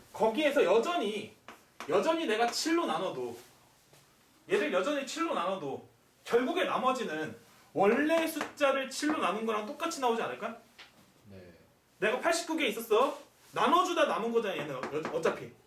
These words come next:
Speaker 1: 얘는 어쨌든 간 나눠주다가 남은 나머지잖아. 그치?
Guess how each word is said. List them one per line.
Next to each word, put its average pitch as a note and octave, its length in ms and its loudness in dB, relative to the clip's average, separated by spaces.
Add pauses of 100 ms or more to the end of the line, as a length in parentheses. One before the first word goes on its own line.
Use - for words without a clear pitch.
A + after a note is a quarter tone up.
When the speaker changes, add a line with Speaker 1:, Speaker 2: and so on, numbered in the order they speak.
(320)
Speaker 1:
얘는 C4 260 4
어쨌든 F4+ 500 2
간 C#4+ 140 2
나눠주다가 C4+ 640 2
남은 E3 280 -2
나머지잖아. D3 600 -4 (680)
그치? - 380 -4